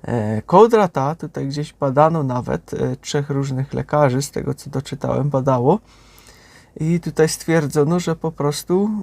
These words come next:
te minerały pomagają dotlenić nasz organizm, czyli podczas spania zwiększał się jak gdyby poziom tlenu tutaj w całym organizmie, przez co to wszystko dużo, dużo lepiej funkcjonowało.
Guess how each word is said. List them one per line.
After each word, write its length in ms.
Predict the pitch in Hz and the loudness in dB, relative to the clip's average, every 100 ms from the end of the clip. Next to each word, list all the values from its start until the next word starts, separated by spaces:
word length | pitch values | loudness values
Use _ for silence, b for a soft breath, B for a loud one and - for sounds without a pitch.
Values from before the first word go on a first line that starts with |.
| - _ _ - | -10 _ _ -4
te 120 | 147 | 0
minerały 500 | 147 139 139 143 175 | 0 2 2 2 2
pomagają 680 | - 156 143 143 147 160 | -2 -2 -2 0 0 -2
dotlenić 720 | 160 147 - 151 170 180 - - | -2 -4 -2 -2 0 -2 -6 -6
nasz 260 | 139 139 | -6 -6
organizm, 640 | - 143 160 180 139 - 143 | -6 -2 2 4 2 -4 -10
czyli 220 | - 123 | -10 -10
podczas 360 | - 135 - 139 | -8 -8 -6 -6
spania 460 | - - 165 147 | -4 -4 -2 -2
zwiększał 500 | 147 143 139 - 143 | -2 -4 -4 -2 -2
się 300 | 143 - 131 143 b b b b - | -2 -6 -6 -6 b b b b -10
jak 220 | 127 131 | -6 -4
gdyby 220 | 143 139 | -4 -4
poziom 500 | 139 - 147 143 143 143 _ _ | -2 4 4 4 -2 -4 _ _
tlenu 400 | - 151 170 139 | -2 2 2 2
tutaj 320 | 120 120 - - | -2 -8 -8 -8
w 60 | |
całym 440 | - 127 120 120 120 | -6 -4 -2 -4 -6
organizmie, 840 | - 127 135 123 123 123 127 - | -6 -6 -6 -6 -6 -6 -6 -6
przez 320 | - - 135 | -6 -8 -8
co 140 | - 147 | -8 -8
to 140 | 165 | -8
wszystko 380 | - 143 - 143 | -10 -12 -8 -8
dużo, 280 | 123 135 131 | -6 -4 -6
dużo 320 | 135 123 135 b b b 117 | -6 -4 -6 b b b -4
lepiej 420 | 117 - 127 135 b b b _ | -2 -2 -6 -6 b b b _
funkcjonowało. 1080 | - 127 135 - 131 117 139 180 165 117 | -8 -6 -6 -4 -2 0 4 4 4 2